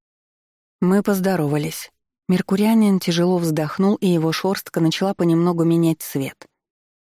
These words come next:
«Мой дядя — великий ученый, он сразу пошел в специальный отсек лаборатории для осуществления сложной мыслительной деятельности».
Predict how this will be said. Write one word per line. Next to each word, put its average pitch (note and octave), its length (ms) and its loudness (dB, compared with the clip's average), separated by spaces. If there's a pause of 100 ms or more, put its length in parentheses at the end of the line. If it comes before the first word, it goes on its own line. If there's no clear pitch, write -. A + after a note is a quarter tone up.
(160)
«Мой F#3+ 200 4
дядя — G3+ 300 0
великий F#3+ 420 0
ученый, D3 580 2
он D#3 120 0
сразу F#3 360 -2
пошел F#3 340 -2
в F3+ 80 -6
специальный F3 640 0
отсек - 320 -4
лаборатории E3 640 0
для E3 240 0
осуществления F3 840 0
сложной F3 420 0
мыслительной E3 640 0
деятельности». D3 840 -2